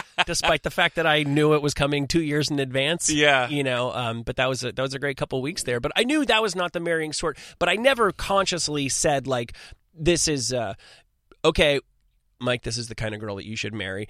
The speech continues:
Speaker 2: for the following seven bullet
Speaker 1: Right.
Speaker 2: points."
Speaker 1: Yes, yes.
Speaker 2: And I f-, fear that my wife may have with me.
Speaker 1: Ah, I see that.
Speaker 2: I may
Speaker 1: Okay.
Speaker 2: just
Speaker 1: That's
Speaker 2: really
Speaker 1: a pretty
Speaker 2: be
Speaker 1: big,
Speaker 2: the
Speaker 1: uh,
Speaker 2: little Mary, the little
Speaker 1: revelation. I, th-, I, I always used to say, um,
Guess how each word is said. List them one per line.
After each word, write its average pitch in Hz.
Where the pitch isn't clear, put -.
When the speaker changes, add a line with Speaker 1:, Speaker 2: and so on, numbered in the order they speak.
Speaker 2:
for 110
the 120
following 104
seven 117
bullet 165
Speaker 1:
Right. 131
Speaker 2:
points." 123
Speaker 1:
Yes, 113
yes. -
Speaker 2:
And 139
I 127
f-, -
fear 127
that 110
my 104
wife 92
may 78
have 95
with -
me. 65
Speaker 1:
Ah, 175
I 156
see 117
that. 98
Speaker 2:
I 135
may 127
Speaker 1:
Okay. 113
Speaker 2:
just 120
Speaker 1:
That's 123
Speaker 2:
really 131
Speaker 1:
a -
pretty 151
Speaker 2:
be 123
Speaker 1:
big, 120
Speaker 2:
the 113
Speaker 1:
uh, -
Speaker 2:
little 120
Mary, 107
the -
little 123
Speaker 1:
revelation. 135
I, 151
th-, -
I, 147
I 147
always 151
used 131
to 123
say, 117
um, 104